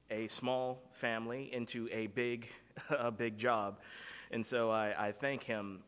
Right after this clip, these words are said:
for that. And so in trying to fulfill that big job, I would like you to turn in your Bibles or in your bulletin to our scripture reading today. We'll be reading Mark chapter ten, verses forty-six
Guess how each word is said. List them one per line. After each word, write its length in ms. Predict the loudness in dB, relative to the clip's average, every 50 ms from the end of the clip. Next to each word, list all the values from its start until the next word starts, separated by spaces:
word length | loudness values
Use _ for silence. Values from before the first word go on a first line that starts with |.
| -18 -16
for 320 | -10 -2 2 2 4 4
that. 380 | 2 2 0 0 -2 -4 -10 -18 -20 -20 -20 -20 -20 -20 -20 -20 -20 -20 -20 -20 -20 -20 -16 _ 0
And 220 | 2 2 2 2
so 300 | 0 0 2 2 2 2
in 200 | 2 0 -2 -2
trying 280 | 0 0 0 0 -2 -2
to 80 | -4 -2
fulfill 380 | -2 -2 -2 0 2 4 4 4
that 220 | 4 2 2 2
big 180 | 0 0 0 0
job, 400 | 0 2 4 4 4 2 2 0 0
I 100 | 2 2
would 240 | 4 2 0 -2 -4 -10 -8 -4
like 380 | 2 4 4 4 4 -2 -6
you 100 | -6 -6 -4
to 120 | -6 -6
turn 280 | -6 -2 0 0 0 0
in 80 | 0 0
your 80 | 0 2
Bibles 500 | 4 4 4 4 4 0 -2 -4 -4 -2
or 200 | 0 0 0 0
in 80 | 0 -2
your 80 | -2
bulletin 580 | 0 0 2 2 0 0 -2 -6 -6 -6 -8 -10 -14 -20 -20 -20 -20 -20 -20 _ -6
to 340 | -2 0 0 0 0 0 2 4
our 120 | 4 4
scripture 520 | 4 2 -2 2 2 2 2 2 0 0 0
reading 420 | 2 2 2 2 0 -2 -4 -8 -12 -16 -14 -8
today. 440 | -4 0 2 2 2 2 -2 -6 -14 -20 -20 -20 -20 -20 -20 -20 -20 -20 -20 -18 -18 -18 -18 -8 0
We'll 120 | 0 2
be 140 | 2 2 0
reading 320 | 0 2 2 2 2 2 2
Mark 520 | 2 6 8 8 8 6 4 -2 -10 -4
chapter 380 | -2 4 4 4 4 4 -2 -4
ten, 560 | -4 -4 -2 2 4 4 4 4 2 0 -2
verses 420 | 0 0 0 0 2 -2 -4 -4 -4
forty-six 1000 | -6 -2 0 2 2 2 0 0 0 0 0 0 0 0 -2 -2 -2 -2 -4 -8